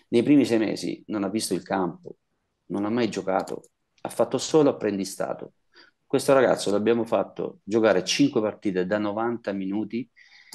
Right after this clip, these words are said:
in un paese dove c'erano quarantacinque gradi all'ombra, che, eh, sostanzialmente non conosce la lingua, non conosce la metrica di lavoro dell'allenatore, catapultato in un mondo nuovo.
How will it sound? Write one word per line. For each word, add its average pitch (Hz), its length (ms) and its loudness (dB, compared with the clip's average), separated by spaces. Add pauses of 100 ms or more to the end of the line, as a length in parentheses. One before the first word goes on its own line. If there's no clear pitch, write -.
(560)
in 117 240 6
un 117 140 6
paese 127 360 6
dove 110 140 8
c'erano 107 580 2
quarantacinque 107 640 -2
gradi 104 220 0
all'ombra, 92 540 -4 (880)
che, 110 800 0
eh, 104 40 -10
sostanzialmente 123 680 -2
non 113 140 0
conosce 107 360 -6
la 98 80 -4
lingua, - 440 -8 (200)
non 139 260 2
conosce 123 540 -2
la 113 100 -2
metrica 98 400 -4
di 98 80 -2
lavoro 95 340 -2
dell'allenatore, 90 800 -6 (320)
catapultato 127 680 4
in 120 80 8
un 110 100 4
mondo 104 260 2
nuovo. 85 420 -4